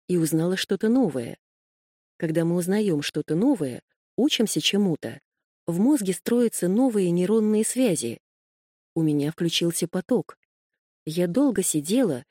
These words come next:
и вспоминала разные позитивно заряженные мелочи. Смысл дневника благодарности: начать подмечать плюсы, что-то хорошее, доброе. И тогда мозг будет видеть это хорошее,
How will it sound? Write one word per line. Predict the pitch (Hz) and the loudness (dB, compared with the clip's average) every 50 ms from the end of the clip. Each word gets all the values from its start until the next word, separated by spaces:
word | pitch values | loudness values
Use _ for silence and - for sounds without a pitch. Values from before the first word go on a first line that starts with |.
| _ _ _ _ _ - | _ _ _ _ _ -6
и | 196 | -6
вспоминала | - - - 190 196 196 220 269 302 269 214 196 | -6 -4 -4 -2 0 2 2 2 2 2 2 2
разные | 208 247 262 226 220 208 196 175 | 2 0 2 2 2 0 0 0
позитивно | - 180 165 160 170 170 - 269 262 233 196 | 0 0 0 0 -2 0 0 0 2 2 0
заряженные | 156 156 170 190 214 220 196 214 214 208 214 220 226 | 2 0 0 0 0 0 0 0 0 2 2 2 2
мелочи. | 247 247 185 143 127 - - - 120 113 - - _ _ _ _ _ _ _ _ _ _ _ _ _ | 2 2 2 0 -2 -4 -6 -6 -6 -8 -12 -16 _ _ _ _ _ _ _ _ _ _ _ _ _
Смысл | - - - 240 240 196 - - 151 151 - - | -12 -2 0 2 2 2 0 0 -2 -4 -4 -2
дневника | 165 165 170 175 170 175 196 202 - 196 170 143 | -4 -2 0 0 0 0 0 0 0 -2 -2 0
благодарности: | 151 151 135 151 156 156 220 277 277 214 151 127 - - - 117 113 - _ _ _ _ - - - _ _ _ _ | -2 -2 -2 -2 -2 0 0 0 0 0 -2 -4 -6 -10 -10 -10 -12 -12 _ _ _ _ -20 -20 -20 _ _ _ _
начать | 175 175 180 190 - - 311 311 - - | -2 -2 -2 -2 -2 0 0 0 0 -2
подмечать | - 170 160 170 170 - - 220 220 - - | -6 -2 -2 -2 -2 0 -2 -2 -2 -4 -4
плюсы, | - 247 269 277 214 165 - - 113 113 - - _ _ _ _ _ _ _ _ | -2 0 2 2 2 0 -2 -4 -6 -8 -10 -14 _ _ _ _ _ _ _ _
что-то | _ - - 175 165 - 170 | _ -6 -4 -4 -4 -4 -4
хорошее, | - - 170 165 185 220 226 196 - - 147 139 139 135 | -4 -2 -2 0 2 2 2 2 0 -2 -4 -4 -4 -2
доброе. | 147 190 233 254 185 160 131 117 113 - - _ _ _ _ _ _ _ _ _ _ | 0 2 2 2 2 0 -2 -6 -6 -8 -12 _ _ _ _ _ _ _ _ _ _
И | - 180 | -6 -4
тогда | 170 - 165 151 147 156 156 151 | -2 -2 -2 -2 0 0 0 2
мозг | 160 196 262 269 - - - - | 2 2 0 0 -2 -8 -12 -10
будет | 175 170 196 196 214 220 - 240 | -4 -4 -2 0 -2 -2 -2 0
видеть | 226 277 285 220 151 131 - - - | 2 2 2 2 0 -2 -4 -4 -4
это | 165 160 - | -4 -2 -2
хорошее, | 170 - 202 220 240 233 185 147 - - 123 117 113 - | -2 -2 -2 0 2 0 0 0 -2 -4 -6 -8 -8 -12